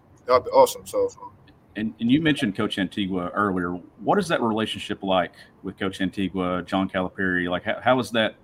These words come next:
Speaker 2: re-, relationship growing even more so now that you've committed to Kentucky?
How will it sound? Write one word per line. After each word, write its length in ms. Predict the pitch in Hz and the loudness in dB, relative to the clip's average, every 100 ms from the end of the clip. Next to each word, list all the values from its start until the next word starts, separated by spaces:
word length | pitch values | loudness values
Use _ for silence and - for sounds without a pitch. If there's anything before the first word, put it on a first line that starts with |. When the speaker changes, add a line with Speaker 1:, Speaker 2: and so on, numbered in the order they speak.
| _ | _
Speaker 2:
re-, 180 | 101 101 101 | -8 -6 -6
relationship 600 | 98 107 107 - - 101 | -4 -4 -4 -8 -12 -8
growing 380 | 101 104 98 95 | -2 0 0 0
even 180 | 95 | 0
more 200 | 98 104 | -2 -2
so 180 | 101 98 | -4 -2
now 160 | 92 92 | 0 0
that 160 | 92 | -2
you've 140 | 98 - | -8 -8
committed 400 | 92 101 85 - | -2 -2 -2 -6
to 80 | 90 | -14
Kentucky? 400 | 90 80 - | -8 -8 -8